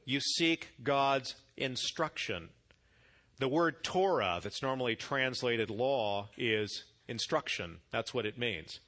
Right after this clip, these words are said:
It's instruction for how we ought to live. And by the way, instruction for what? When you understand creator-creature distinctions? I'll tell you what.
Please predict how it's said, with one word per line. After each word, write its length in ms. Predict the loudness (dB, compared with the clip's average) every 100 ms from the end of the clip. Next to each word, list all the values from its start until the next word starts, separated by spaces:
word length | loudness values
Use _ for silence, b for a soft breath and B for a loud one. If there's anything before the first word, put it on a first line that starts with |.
| b b -2
It's 180 | -2 -2
instruction 680 | -6 0 0 0 -4 -4
for 160 | -4 -4
how 220 | 0 0
we 160 | 0 -2
ought 300 | -2 -2 -4
to 80 | -4
live. 480 | 0 2 0 -6 -16 B B B B B B
And 100 | 0
by 160 | 4 4
the 100 | 4
way, 200 | 4 4
instruction 640 | 2 0 0 0 0 -6
for 180 | -2 -2
what? 360 | 2 2 0 -2
When 140 | -2
you 140 | 0 0
understand 640 | 0 -2 -2 0 0 0
creator-creature 1400 | -6 -2 2 2 2 0 -2 -8 -6 -4 -2 -2 -4 -6 -8
distinctions? 800 | -8 -4 -4 -4 -6 -6 -6 -8 -10 b b b b b 0
I'll 120 | 0
tell 180 | 2 2
you 140 | 2
what. 320 | 2 0 0